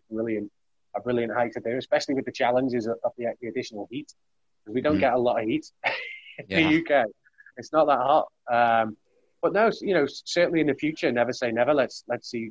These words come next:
Speaker 1: let's see where, the, where this hobby takes me.
Speaker 2: Yeah. I mean, there's, there's all kinds of, uh, different long trails out there, and they all have their own different personalities. Uh,
Speaker 1: Mm.
Speaker 2: Pac-, Pacific Crest Trail goes from Mexico to Canada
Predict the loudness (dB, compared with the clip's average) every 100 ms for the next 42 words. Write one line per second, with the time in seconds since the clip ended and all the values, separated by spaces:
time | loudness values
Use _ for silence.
0 | -10 -12 -10 -6 -4 -4 -6 -10 -12 -6
1 | -6 -6 -8 -10 -10 -14 -14 _ _ _
2 | _ _ _ -8 -4 -4 -8 -14 -16 -14
3 | -4 2 2 0 -2 0 2 2 0 2
4 | 0 0 0 -4 -4 -4 -2 -4 -6 -4
5 | -4 -2 0 0 0 0 0 0 -2 -4
6 | -2 0 0 0 0 -2 -2 -2 -2 -2
7 | -4 -4 -6 -6 -4 -2 -2 -2 -4 -4
8 | -6 -12 -18 -20 -20 -20 -6 -2 0 0
9 | 0 -2 -4 -2 -2 0 -2 -2 0 0
10 | 0 2 2 2 0 -2 -2 0 -2 -4
11 | -4 0 0 -2 -2 -2 -2 -4 -6